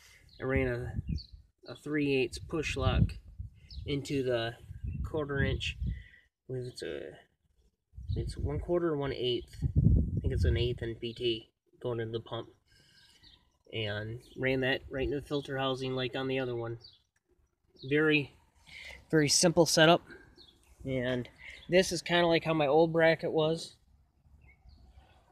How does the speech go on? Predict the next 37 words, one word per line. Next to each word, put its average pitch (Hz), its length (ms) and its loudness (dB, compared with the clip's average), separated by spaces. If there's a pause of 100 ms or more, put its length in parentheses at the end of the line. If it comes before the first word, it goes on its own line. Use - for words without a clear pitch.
(160)
only 127 560 2 (160)
I'm 143 200 2
gonna 139 200 2
redo 135 380 2
that 120 200 4 (220)
'cause, 123 420 -6 (480)
uh, 127 380 -2 (600)
the 139 140 2
other 143 140 4
one 135 100 2
broke 135 300 4
on 123 120 0
me, 123 160 0
so 117 340 -4 (500)
I'm 143 60 0
not 143 180 6
gonna 143 180 2
delete 127 320 0
the 131 60 2
air 123 140 2
conditioning 131 680 0
on 120 120 0
this - 420 -4 (260)
truck, - 360 0 (320)
but 120 140 0
I'm 117 300 -2
going 135 300 2
to 123 460 -2 (500)
fabricate 139 500 2
some 131 200 -2
other 117 140 -2
bracket 113 520 -2
'cause 123 120 -6
I 117 60 -4
don't 120 200 -6
like 117 220 -6
that. 113 220 -4